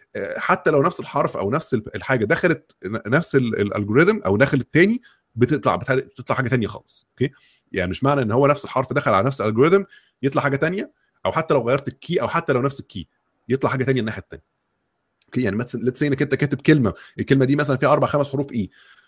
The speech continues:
اوكي؟ ما يطلعش الناحيه التانية تلات اربع خمس حروف زي بعض بالظبط بيمشوا حرف الاي الأص-، الاصلي. اوكي؟ بما-، بي-، كل مره بتطلع حاجه تانية. اوكي؟ آم، وده حن-، ده بيعملوه في، في الموضوع اللي احنا قلنا عليه سايفر بلوك تشيننج ده، ان هو مبدئيًا بي-، بيمرج مع، او مع الداتا في الاول خالص،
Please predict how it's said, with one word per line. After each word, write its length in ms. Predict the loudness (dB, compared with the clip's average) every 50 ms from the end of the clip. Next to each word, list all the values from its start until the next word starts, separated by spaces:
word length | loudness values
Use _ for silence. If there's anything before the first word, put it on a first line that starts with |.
| _ -20
اوكي؟ 220 | -6 -2 -2 2
ما 100 | 2 2
يطلعش 320 | 2 4 2 2 2 0
الناحيه 200 | -2 -4 -4 -4
التانية 200 | -2 -2 -2 0
تلات 220 | 2 0 0 0 0
اربع 180 | -2 -2 -2
خمس 260 | -2 -2 -4 -4 -2 -4
حروف 120 | -6 2
زي 160 | 4 4 6
بعض 220 | 6 4 4 4 0
بالظبط 340 | 0 2 2 0 0 2
بيمشوا 320 | 2 4 4 4 2 0 -4
حرف 160 | -4 -2 0
الاي 120 | -2 -2
الأص-، 220 | -2 -2 -6 -6 -6 -6
الاصلي. 340 | -2 -2 -2 -4 -4 -12 _ _ _ _ _ _
اوكي؟ 220 | _ -6 -6 -6 -6 -8
بما-، 240 | -4 -4 -4 -4 -2
بي-، 220 | -2 -2 -2 -2 2
كل 120 | _ 2 4
مره 240 | 6 4 4 4 4
بتطلع 220 | 0 -2 -4 0
حاجه 100 | 0 2
تانية. 200 | 2 2 -2 -2 _ _ -20 -20 -20 -20 _ _ _ _
اوكي؟ 260 | _ _ 0 0 0 -2 _ _ -20 -20 _ _ _ _
آم، 420 | 2 4 4 6 4 4 2 -2 -6 _ _
وده 200 | 2 4 4 4
حن-، 300 | 6 4 2 2 2 -4 -10 -16 _ _ 2
ده 120 | 2 4
بيعملوه 360 | 4 4 4 4 4 4 4
في، 320 | 2 -2 -10 -12 -14 -14 -6
في 80 | -4 -4
الموضوع 400 | -2 -2 -2 0 2 2 2 2
اللي 240 | 2 0 -2 -4 -6
احنا 140 | -6 -4 -4
قلنا 140 | -2 0
عليه 100 | 0 -2
سايفر 280 | -2 -2 -4 -4 -4 -6 -4 _
بلوك 140 | -6 -6 -6
تشيننج 320 | -2 -2 0 0 2 2
ده، 220 | 4 4 2 2 0 _ _ _ _ _ -2
ان 80 | 2 4
هو 100 | 4 4
مبدئيًا 380 | 4 4 4 4 4 4 4
بي-، 360 | 2 2 2 0 2 2 0
بيمرج 600 | -2 -4 -2 0 0 2 4 4 4 4 2 2
مع، 240 | 2 2 0 -2 -2 -2
او 240 | 2 2 2 2 4
مع 200 | 2 2 2 2
الداتا 280 | 2 2 0 0 2
في 80 | -2 -4
الاول 320 | 0 2 2 2 2 0
خالص، 480 | 0 0 -2 -2 -2 -4 -6 -10 -16